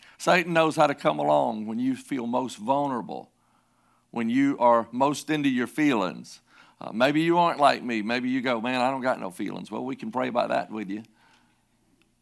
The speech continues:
But I have a lot of feelings. I have a lot of emotions. I go through a lot of many ups and downs. I can laugh one minute and cry with you the next.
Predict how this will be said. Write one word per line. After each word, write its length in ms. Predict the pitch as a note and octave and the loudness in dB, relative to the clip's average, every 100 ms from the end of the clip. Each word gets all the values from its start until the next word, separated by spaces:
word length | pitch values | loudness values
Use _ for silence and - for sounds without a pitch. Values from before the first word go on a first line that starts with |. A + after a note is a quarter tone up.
| _ _ _ _ _ _ _ - | _ _ _ _ _ _ _ 0
But 60 | C3+ | 2
I 60 | |
have 100 | E3 | 2
a 40 | B2+ | 4
lot 220 | B2+ D#3 | 4 4
of 80 | - | 0
feelings. 540 | A2+ F#2 E2+ - - _ - | -8 -8 -10 -14 -20 _ -6
I 100 | B2 | -4
have 120 | B2+ | -2
a 40 | |
lot 240 | A2+ B2 C3+ | 0 2 0
of 80 | |
emotions. 560 | A#2+ A2 G#2+ G#2 - F#2 | -2 -4 -4 -6 -10 -8
I 80 | A#2 | -8
go 160 | B2+ | -6
through 220 | B2 B2+ A#2 | -8 -6 -2
a 20 | |
lot 240 | A2+ B2+ | 2 2
of 160 | B2 G2+ - _ | 2 -4 -10 _
many 300 | B2 A#2+ A#2+ | -6 -4 -4
ups 260 | G#2+ A2 - | -6 -6 -8
and 140 | G#2+ | -8
downs. 340 | G#2+ G#2+ G2+ F#2+ | -6 -6 -6 -6
I 100 | A2 | -6
can 200 | G2+ G2 | -4 -2
laugh 320 | A#2 A2+ - | -2 -2 -4
one 180 | A#2+ A#2 | -10 -8
minute 200 | C#3 G2+ | -8 -10
and 60 | |
cry 200 | G#2+ A#2 | -6 -4
with 120 | A2 | -4
you 120 | A2+ B2 | -8 -8
the 80 | |
next. 480 | B2 C#3+ - - - | -8 -10 -12 -20 -20